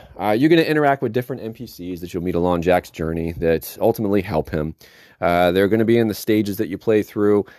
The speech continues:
and you'll have different dialogue exchanges with them. And,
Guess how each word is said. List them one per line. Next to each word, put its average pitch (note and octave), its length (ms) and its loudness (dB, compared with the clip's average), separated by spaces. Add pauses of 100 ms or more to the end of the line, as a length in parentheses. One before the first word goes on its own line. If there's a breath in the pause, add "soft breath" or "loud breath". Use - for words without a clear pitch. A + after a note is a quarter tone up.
(240 loud breath)
and A2 340 2
you'll D3+ 160 0
have D#3+ 180 0
different C#3 280 -6
dialogue G2 500 4
exchanges F#2+ 560 -6
with G2 160 0
them. G2 380 0
And, D#2 200 -6